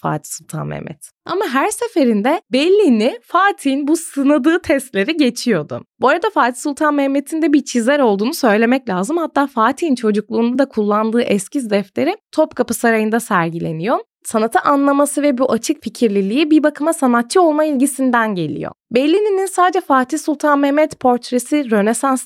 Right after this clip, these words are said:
değildi. Onun İstanbul'da on sekiz aylık görevi boyunca Fatih Sultan Mehmet Bellini'den sadece kendisini ve çevresindekilerin portresini yapmasını değil, sarayının duvarlarının da fresklerini bezemesini istiyordu. Hatta Bellini'den onun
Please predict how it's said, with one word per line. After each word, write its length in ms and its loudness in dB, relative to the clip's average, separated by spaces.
değildi. 540 -4
Onun 400 0
İstanbul'da 760 -2
on 180 2
sekiz 320 -2
aylık 300 0
görevi 420 0
boyunca 500 -2
Fatih 260 -6
Sultan 360 -2
Mehmet 480 0
Bellini'den 640 2
sadece 480 2
kendisini 580 -2
ve 100 4
çevresindekilerin 1200 0
portresini 720 -2
yapmasını 720 -2
değil, 280 0
sarayının 640 0
duvarlarının 720 2
da 80 2
fresklerini 800 -2
bezemesini 640 -2
istiyordu. 580 -10
Hatta 460 0
Bellini'den 800 0
onun 400 0